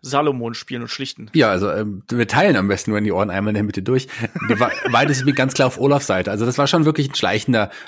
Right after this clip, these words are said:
Speaker 2: schlei-, also das war kein, das war keine Transformation, neuen Charakter, sondern das war einfach d-, die Charakterentwicklung, die an Randy Orton gegangen ist. Der war ja der Junge und dann später irgendwann, gerade wenn du jetzt, ähm, ähm,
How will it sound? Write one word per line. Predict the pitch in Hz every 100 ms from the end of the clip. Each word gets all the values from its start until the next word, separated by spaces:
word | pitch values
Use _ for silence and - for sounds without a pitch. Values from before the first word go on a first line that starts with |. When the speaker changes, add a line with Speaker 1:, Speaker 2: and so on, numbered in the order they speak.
| -
Speaker 2:
schlei-, | - 107
also | 120 107
das | 98 113
war | 127 123
kein, | 139
das | 123 -
war | 110
keine | 135 127
Transformation, | - 113 123 110 123
neuen | 117 120
Charakter, | 107 113 - 135
sondern | 131 127
das | 127 - -
war | 120
einfach | 156 165 156
d-, | - -
die | 113 135
Charakterentwicklung, | 131 135 139 135 131 202 - 120
die | 107 98
an | 107
Randy | 101 104
Orton | 78 90 101 104
gegangen | 92 95 101
ist. | 92 - - - -
Der | 123
war | 160
ja | 170 98
der | 101
Junge | 107 113 135 127
und | 117 110
dann | 110
später | 110 - 117
irgendwann, | 104 123 117 113
gerade | 110 107 104
wenn | 107
du | 107
jetzt, | 101 -
ähm, | - 101 98 - - _
ähm, | 98 104 95